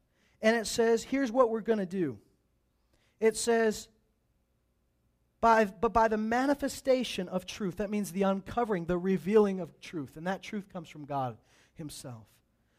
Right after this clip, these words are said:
He's given us the ability to uncover that truth, to reveal it, commending ourselves to every man's conscience in the sight of God. And even if our gospel is veiled, because in chapter three he's talking about the veil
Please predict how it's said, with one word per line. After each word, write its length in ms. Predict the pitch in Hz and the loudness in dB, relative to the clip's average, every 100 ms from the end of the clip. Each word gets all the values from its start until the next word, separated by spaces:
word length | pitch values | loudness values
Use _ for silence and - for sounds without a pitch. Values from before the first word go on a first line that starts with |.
| _ | _
He's 160 | - 202 | 0 2
given 220 | 240 233 | 2 2
us 100 | 214 | 0
the 100 | 233 | -2
ability 440 | 185 208 226 220 | 4 6 6 4
to 180 | 214 214 208 | -2 -4 2
uncover 560 | 202 214 - 247 196 | 2 0 2 2 2
that 200 | 156 156 | 0 -2
truth, 340 | - 196 185 - | -2 -6 -6 -2
to 100 | 202 | 0
reveal 420 | 190 185 220 226 | 2 0 2 2
it, 240 | 160 - - _ _ _ - | 2 -2 -20 _ _ _ -2
commending 500 | 220 214 247 285 285 | 0 2 2 4 4
ourselves 480 | 262 240 240 233 214 | 4 4 2 0 0
to 220 | - - | -8 -2
every 240 | 214 247 | -2 -2
man's 300 | 240 226 233 | -4 -4 -6
conscience 600 | - 202 170 - 160 - - _ _ | -6 -4 -4 -6 -12 -14 -20 _ _
in 140 | 151 156 | -8 -6
the 100 | 139 | -6
sight 320 | - 156 165 | -4 -4 -4
of 160 | 139 | -6
God. 320 | 135 120 104 110 _ _ _ _ - | -10 -10 -12 -20 _ _ _ _ 0
And 180 | 208 | 2
even 320 | 214 269 294 285 | 4 2 2 4
if 140 | 277 | 6
our 220 | 247 247 | 6 6
gospel 500 | 196 226 233 - 240 | 6 4 4 2 -2
is 140 | 220 165 | -2 0
veiled, 280 | 208 180 | 0 0
because 280 | 151 151 165 | -2 -6 -8
in 40 | 165 | -4
chapter 380 | 208 202 - | -2 -2 -2
three 240 | 190 208 185 | -8 -4 -4
he's 160 | 156 | -4
talking 300 | - 180 - | -4 -4 -4
about 160 | 180 175 | -10 -8
the 80 | 170 | -6
veil 480 | 147 190 180 139 | -2 0 0 -2